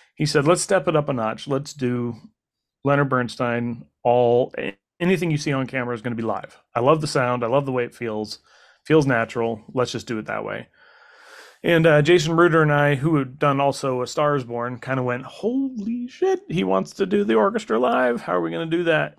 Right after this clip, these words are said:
You know, and that was, uh, you know, a three year in the making process of just trying to figure out what the best way to do it, you know, while filming, 'cause it's not like filming is ultra quiet.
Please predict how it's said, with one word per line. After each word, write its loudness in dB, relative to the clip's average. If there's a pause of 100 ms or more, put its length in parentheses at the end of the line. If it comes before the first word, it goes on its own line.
(120)
You -4
know, -2
and -2
that -4
was, -4
uh, -2 (200)
you -16
know, -8
a -6
three 0
year 4
in -2
the 0
making -2
process -2
of -10
just -10
trying -2
to -4
figure -4
out -2
what 0
the -4
best -2
way 2
to -6
do -4
it, -4 (720)
you -4
know, -2
while 4
filming, -2
'cause -8
it's -10
not -2
like -2
filming 0
is -4
ultra -2
quiet. -2